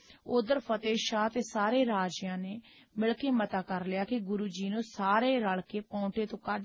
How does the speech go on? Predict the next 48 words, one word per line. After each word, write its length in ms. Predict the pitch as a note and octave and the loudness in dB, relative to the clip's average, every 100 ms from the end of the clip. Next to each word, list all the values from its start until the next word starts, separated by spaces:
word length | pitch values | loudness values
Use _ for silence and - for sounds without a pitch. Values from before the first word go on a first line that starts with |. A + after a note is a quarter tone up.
| G#3 | -6
ਦਿਓ 220 | F#3 E3+ - _ _ - - - - | -6 -6 -10 _ _ -20 -20 -6 0
ਅਰ 80 | A#3 | 2
ਮਿਲਵੀ 380 | A3 A3 A3+ C4+ | 4 2 0 -4
ਫੌਜ 300 | - G3 F#3+ G3+ | 0 0 0 -2
ਨਾਲ 140 | A3+ | -2
ਹੱਲਾ 320 | A3 F#3+ F3+ | 0 -2 -2
ਕਰ 160 | - E3+ | -6 -10
ਦਿਓ। 320 | - F3+ E3+ - - - - | -10 -12 -12 -16 -20 -18 -6
ਕਿਸੇ 320 | A#3+ - C#4 | -4 0 2
ਨੇ 120 | C4+ | 2
ਉਸੇ 360 | B3+ A#3+ B3+ C#4+ | 2 -4 -4 -2
ਵੇਲੇ 240 | B3+ A#3 | 0 0
ਆ 100 | G#3 | 0
ਦੱਸਿਆ 380 | G3 F3+ - G3+ | -2 -6 -8 -6
ਕਿ 140 | B3 | -6
ਗੁਰੂ 280 | G3+ G#3 A3+ | -4 -4 -4
ਕੇ 140 | A3 G#3 | -4 -4
ਦੀਵਾਨ 360 | G3+ F#3+ F#3 | -4 -2 -4
ਤੇ 100 | G3+ | -6
ਪ੍ਰੋਹਤ 420 | G3 G3+ G3 G#3+ | -6 -4 -4 -4
ਨੂੰ 120 | A3+ A3+ | -6 -4
ਤੁਹਾਡੀ 360 | A#3 F#3 F#3+ - | -2 -2 -4 -6
ਗੱਲ 80 | F#3+ | -8
ਪਹੁੰਚ 380 | - G3 A3+ | -6 -6 -4
ਚੁੱਕੀ 380 | A#3+ - B3 A#3+ | -6 -6 -2 0
ਹੈ, 160 | B3 A#3+ - - - | -2 -4 -12 -20 -4
ਉਹ 100 | B3+ | 2
ਆਪਣਾ 300 | A#3 A3 A#3 | 2 2 -2
ਤੰਬੋਲ 340 | A3+ A3+ G#3 G#3 | -2 -2 -2 -2
ਸੰਭਾਲ 380 | A3+ G#3+ F#3+ F#3 | -2 0 0 -2
ਕੇ 160 | A3+ | -2
ਡੇਰੇ 300 | G3+ G3 F#3 | 0 0 0
ਚਲੇ 300 | F#3 F#3 F#3 | -4 -6 -6
ਗਏ 160 | F#3+ F3+ | -4 -6
ਹਨ। 300 | D#3+ F3 E3+ - - - - | -6 -6 -8 -12 -20 -12 0
ਇਹ 120 | B3+ | 0
ਸੁਣ 220 | B3 B3 | 2 0
ਕੇ 160 | A#3 B3+ | 0 -2
ਭੀਮ 260 | B3+ A3 | 0 0
ਚੰਦ 260 | G3+ G#3 G3 | 0 -2 -2
ਨੇ 120 | A3 | -2
ਹੁਕਮ 320 | G3 F#3+ G3+ | -2 -4 -4
ਦਿੱਤਾ 340 | F#3 - - G3+ | -6 -8 -6 -4
ਕਿ 120 | A#3+ | -4
ਸਿਪਾਹੀ 500 | - - G#3 G3+ A3 A#3 | -6 -6 -2 -2 -2 -2
ਘੱਲੋ 260 | F#3+ F#3+ G3+ | -2 0 -2
ਜੋ 240 | A#3+ D#4+ | -2 -4
ਅੱਗੋਂ 260 | F#3+ G#3 | -6 -6